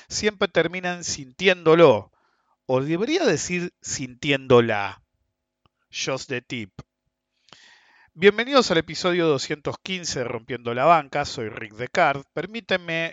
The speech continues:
permítanme esta semana darles el tip más importante que recibirán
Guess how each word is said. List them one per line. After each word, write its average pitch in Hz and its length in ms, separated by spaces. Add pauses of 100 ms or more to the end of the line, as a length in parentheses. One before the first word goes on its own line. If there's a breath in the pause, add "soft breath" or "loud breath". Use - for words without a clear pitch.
permítanme 175 500
esta 170 180
semana 147 560
darles 131 460
el 131 180
tip 185 320
más 190 280
importante 160 600
que - 140
recibirán 131 680